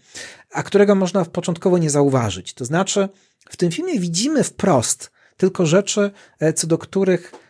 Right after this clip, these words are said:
e, bohaterowie w jakiś sposób się przed nami przyznają i się przyznają przed samymi sobą. Natomiast wszystko to, co wypierają, wszystko to, co dla nich jest nieoczywiste, co chcą ukryć,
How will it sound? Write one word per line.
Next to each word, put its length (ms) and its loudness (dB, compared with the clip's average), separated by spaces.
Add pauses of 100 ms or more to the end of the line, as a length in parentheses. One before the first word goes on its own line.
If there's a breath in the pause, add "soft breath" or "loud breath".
(160 loud breath)
e, 220 2
bohaterowie 640 0
w 40 -2
jakiś 220 -4
sposób 380 -4
się 80 -10
przed 200 -8
nami 200 -2
przyznają 560 -2
i 120 -12
się 200 -4
przyznają 380 -4
przed 220 -10
samymi 320 -4
sobą. 420 -4 (420 loud breath)
Natomiast 320 2
wszystko 320 -2
to, 140 0
co 140 -2
wypierają, 800 -2
wszystko 360 -4
to, 280 0 (360 loud breath)
co 140 0
dla 220 0
nich 180 0
jest 160 0
nieoczywiste, 560 -6
co 120 -12
chcą 300 -4
ukryć, 520 0